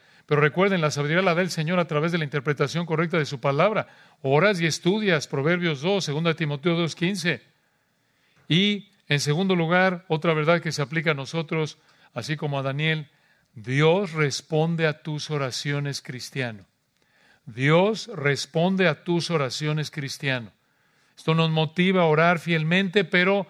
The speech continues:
recuerden, como lo estudiamos en Daniel nueve uno al diecinueve hace dos semanas, sí, el Señor responde a nuestras oraciones conforme a su voluntad, entendida correctamente en su palabra.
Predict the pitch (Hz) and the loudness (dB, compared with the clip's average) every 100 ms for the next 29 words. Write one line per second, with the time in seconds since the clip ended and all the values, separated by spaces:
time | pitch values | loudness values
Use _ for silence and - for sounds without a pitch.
0 | _ - - 143 139 139 165 208 202 156 | _ -20 -16 -2 0 2 2 4 4 -2
1 | 107 _ _ _ _ 139 139 135 - 151 | -4 _ _ _ _ -4 -4 -2 0 2
2 | 180 170 - 160 151 143 160 180 190 196 | 2 -2 -2 0 0 0 0 0 -2 -4
3 | 147 170 180 180 175 156 147 151 147 170 | 0 2 2 0 -2 -2 -4 -4 -2 0
4 | 165 156 156 147 151 151 160 170 143 - | 0 0 0 -2 -2 -2 0 0 -2 -8
5 | - _ _ _ _ - - 180 196 147 | -18 _ _ _ _ -8 0 2 2 0
6 | 139 151 190 180 - 180 185 160 - 151 | -2 0 0 0 0 2 2 0 0 -2
7 | 151 143 135 185 196 151 151 - _ _ | 0 0 0 2 2 2 0 -4 _ _
8 | _ _ 147 147 147 - 170 220 262 262 | _ _ 2 2 2 0 4 4 4 2
9 | 240 175 - 196 175 170 151 135 117 156 | 2 2 0 0 2 2 2 -2 -2 2
10 | 165 180 185 - _ _ - 156 160 - | 4 4 2 -4 _ _ 0 2 2 0
11 | 165 160 156 180 240 262 240 175 170 160 | 0 2 0 2 2 4 2 0 0 2
12 | 185 165 170 147 165 165 156 160 - 156 | 2 0 -2 0 0 0 -2 -2 -4 -4
13 | 156 147 147 143 117 101 | 0 0 2 0 -4 -12